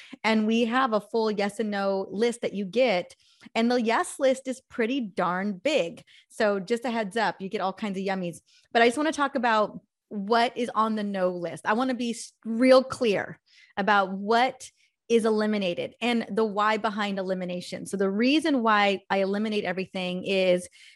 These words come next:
because we're feeding the gut and protecting the liver. <laughs> I want to be that really clear. Um, and these are the foods that oftentimes, because we've never removed them, we don't know if they are subtly and sneakily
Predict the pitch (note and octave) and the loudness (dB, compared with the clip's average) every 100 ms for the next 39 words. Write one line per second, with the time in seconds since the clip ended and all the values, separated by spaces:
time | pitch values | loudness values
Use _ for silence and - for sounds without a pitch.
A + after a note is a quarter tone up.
0 | _ G#3+ A3+ G#3 G#3 G#3 G3 - C#4 D#4 | _ 2 4 4 2 2 0 -2 0 0
1 | B3+ A#3 A3+ - G3 G3 G#3+ A3 A#3+ G#3+ | 0 0 0 -2 -6 -6 -4 -4 -4 -4
2 | G3 G3 F3+ - F3+ G#3+ C#4 E4 - C#4 | -2 -2 -2 -6 -4 -2 -4 -6 -8 -4
3 | C4+ A3+ - A#3+ A#3 A#3 - A#3 F#3+ F#3 | 0 0 -2 -2 -2 -4 -2 -2 -2 -6
4 | - - - A3+ A3+ A3+ - C4+ A#3 A3+ | -14 -20 -4 0 2 2 0 2 2 2
5 | B3+ C4 C4+ - - D4+ C4+ G#3+ G#3+ G3+ | 0 0 -4 -6 -6 -2 -2 -2 -2 0
6 | F#3 - _ - - - A3 B3+ E4 C#4+ | 0 -2 _ -20 -10 2 4 4 0 -2
7 | C4 A3+ G#3 G3 G#3+ A3+ G#3 G#3 G3 F#3+ | -2 -2 -2 -4 -4 -4 -2 -2 -2 -2
8 | G3 A#3 G#3+ F#3+ F#3+ F#3+ C4+ D4+ F4 - | 0 -2 -2 -2 -4 -2 0 0 -4 -12
9 | - _ G#3+ C#4 F#4 F4 A3+ A#3+ C4+ C#4+ | -20 _ -2 0 0 0 0 2 2 2
10 | C4 G#3+ G#3 A3+ A3+ G3+ - - G#3+ A3 | 2 -2 -4 -2 0 0 -4 -6 -4 -2
11 | B3 B3+ B3+ B3+ A3+ G#3 - - G#3 G3+ | -2 -2 -2 -2 -4 -8 -10 -8 -6 0
12 | A#3+ A#3+ B3+ C4+ | 2 2 2 0